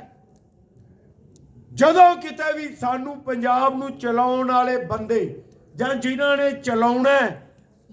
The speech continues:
ਕਦੇ ਵੀ ਉਹ ਸਾਡੇ ਸਾਹਮਣੇ ਆਉਂਦੇ ਨੇ, ਆਪਾਂ ਉਹਨਾਂ ਨੂੰ ਇਸ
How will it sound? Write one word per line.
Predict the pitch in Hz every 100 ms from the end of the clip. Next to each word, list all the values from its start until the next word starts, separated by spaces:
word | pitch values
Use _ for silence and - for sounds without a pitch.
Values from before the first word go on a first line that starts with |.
| -
ਕਦੇ | 269 294 339 339
ਵੀ | 330
ਉਹ | 311 -
ਸਾਡੇ | 233 233 262 254
ਸਾਹਮਣੇ | 240 247 269 294 294
ਆਉਂਦੇ | 262 240 240 277 262
ਨੇ, | 233 160 - - _ _ -
ਆਪਾਂ | 254 262 294
ਉਹਨਾਂ | 294 294 269 285
ਨੂੰ | 277 285 285 285
ਇਸ | 262